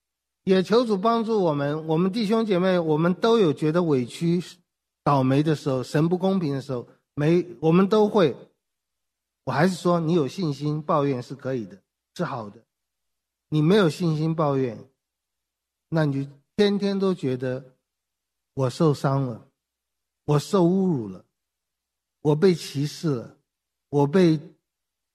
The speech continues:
虐待伤害了。该隐说：“我的刑罚过重。”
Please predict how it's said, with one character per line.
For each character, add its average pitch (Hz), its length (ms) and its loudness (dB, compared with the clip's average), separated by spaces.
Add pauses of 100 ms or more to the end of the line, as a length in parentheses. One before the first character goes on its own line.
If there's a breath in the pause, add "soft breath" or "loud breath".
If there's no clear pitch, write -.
(760)
虐 196 240 6
待 151 260 2
伤 175 380 0
害 165 220 -2
了。 101 180 -14 (1000)
该 196 120 6
隐 165 140 6
说 180 160 0
：“我 160 160 0
的 160 80 -4
刑 151 240 -4
罚 151 180 0
过 160 220 -4
重。” 151 200 -8